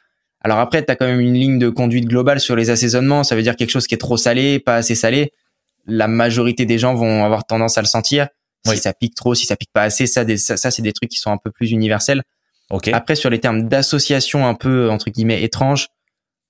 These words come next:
Speaker 1: euh, ça, je pense que c'est, c'est au bon vouloir de chacun. Il y en a qui vont adorer le sucré salé, ce qui est mon cas. Il y en
Speaker 2: Ouais.
Speaker 1: a qui peuvent pas voir un plat sucré salé parce que, euh, ils veulent soit salé, soit sucré, mais pas les deux en même temps.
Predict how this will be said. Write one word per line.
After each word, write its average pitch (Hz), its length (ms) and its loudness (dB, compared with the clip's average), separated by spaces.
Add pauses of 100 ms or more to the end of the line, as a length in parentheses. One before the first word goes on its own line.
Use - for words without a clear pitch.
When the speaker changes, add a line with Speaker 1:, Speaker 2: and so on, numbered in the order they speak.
Speaker 1:
euh, 98 180 0
ça, 113 300 0
je 110 120 -4
pense 117 180 -2
que 107 100 -2
c'est, 101 300 0
c'est - 160 0
au 104 80 2
bon 104 160 0
vouloir 104 260 2
de 104 80 0
chacun. 113 320 0
Il 107 60 0
y 104 40 2
en 104 60 2
a 110 80 2
qui 110 160 -6
vont 107 160 0
adorer 110 300 2
le 107 60 -2
sucré - 300 -4
salé, 113 320 2
ce 120 60 -2
qui - 80 -2
est 104 40 0
mon 101 120 0
cas. 123 240 0 (380)
Il 92 80 -2
y - 20 4
en 104 60 4
Speaker 2:
Ouais. 113 60 2
Speaker 1:
a 117 40 0
qui 117 120 -8
peuvent 107 180 -2
pas 113 140 0
voir 113 220 2
un 107 80 0
plat 117 140 2
sucré 113 260 -2
salé 120 300 0
parce 104 180 -2
que, 117 100 -2
euh, 101 540 2
ils 95 120 -2
veulent 101 160 0
soit 113 180 -2
salé, 110 300 2
soit 110 180 -2
sucré, 123 320 -2
mais 104 100 0
pas 107 120 0
les 107 80 0
deux 107 80 2
en 104 40 2
même 107 140 0
temps. 139 240 0